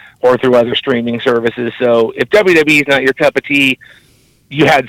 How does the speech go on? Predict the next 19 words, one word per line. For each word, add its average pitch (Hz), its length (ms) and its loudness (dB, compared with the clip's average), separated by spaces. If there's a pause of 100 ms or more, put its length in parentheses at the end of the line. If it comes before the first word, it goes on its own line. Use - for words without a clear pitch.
something 120 380 -2
to 113 80 -2
watch. - 320 -6
This 143 160 0
was 147 160 -2
an 143 80 2
amazing 147 600 0
weekend 139 260 0
of 135 80 4
wrestling. 131 400 0 (560)
I'm 160 180 0
detoxing 143 640 0
a 127 60 0
little 123 280 0
bit. 127 180 -4
I 127 100 0
haven't 127 300 0
even 120 180 -2
really 123 260 0